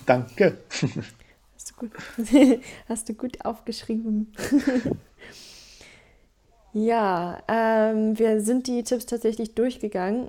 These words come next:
Speaker 2: und es, wir sind echt gut in der Zeit, muss ich sagen. Ähm, deswegen hast du noch irgendwas, was du noch dazu sagen möchtest? Liegt dir noch irgendwas auf dem Herzen?
Speaker 1: Ähm, ja, so ein bisschen, dass die Leute sich anfangen sollen, mit ihrem,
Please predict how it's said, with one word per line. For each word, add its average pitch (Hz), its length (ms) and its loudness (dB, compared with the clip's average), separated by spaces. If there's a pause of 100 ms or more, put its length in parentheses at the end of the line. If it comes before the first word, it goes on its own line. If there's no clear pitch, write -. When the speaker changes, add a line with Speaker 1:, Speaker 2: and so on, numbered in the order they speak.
Speaker 2:
und 208 420 -4
es, - 320 -6 (100)
wir 196 100 -2
sind 214 440 0 (320)
echt - 260 2
gut 262 220 0
in 220 100 -4
der 208 120 -4
Zeit, 214 260 -2
muss 185 180 -8
ich 185 80 -10
sagen. 185 440 -6 (1000)
Ähm, 185 480 -2 (400)
deswegen 214 340 2
hast 233 220 0
du 233 40 0
noch 226 160 0
irgendwas, 220 560 0
was 220 200 -6
du 202 520 0 (960)
noch 202 200 -2
dazu 196 280 -6
sagen 202 340 -2
möchtest? 226 440 -6 (340)
Liegt 208 280 -10
dir 214 60 -2
noch 214 100 -6
irgendwas 208 260 -4
auf 208 100 -12
dem 208 80 -6
Herzen? 202 420 -8 (420)
Speaker 1:
Ähm, 127 480 4 (340)
ja, 147 200 12
so 160 80 6
ein 151 80 6
bisschen, 170 360 8
dass 135 160 4
die 131 80 0
Leute 139 240 8
sich 135 200 0
anfangen 135 360 2
sollen, 127 180 8
mit 123 140 -2
ihrem, 117 300 -2